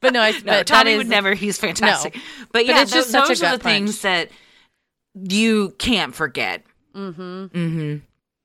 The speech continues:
Speaker 2: Pat didn't break off his marriage with Candy after discovering the affair.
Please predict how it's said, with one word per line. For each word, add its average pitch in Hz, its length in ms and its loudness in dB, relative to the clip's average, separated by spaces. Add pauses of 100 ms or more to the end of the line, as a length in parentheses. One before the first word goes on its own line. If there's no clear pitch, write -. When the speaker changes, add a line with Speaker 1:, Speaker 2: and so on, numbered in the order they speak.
(960)
Speaker 2:
Pat 302 220 -2
didn't 320 220 -6
break 262 200 0
off 269 200 0
his 180 180 -6
marriage 131 340 -6
with 143 140 -10
Candy 147 320 -6
after 143 280 -2
discovering 139 520 -6
the 147 100 -4
affair. - 440 -6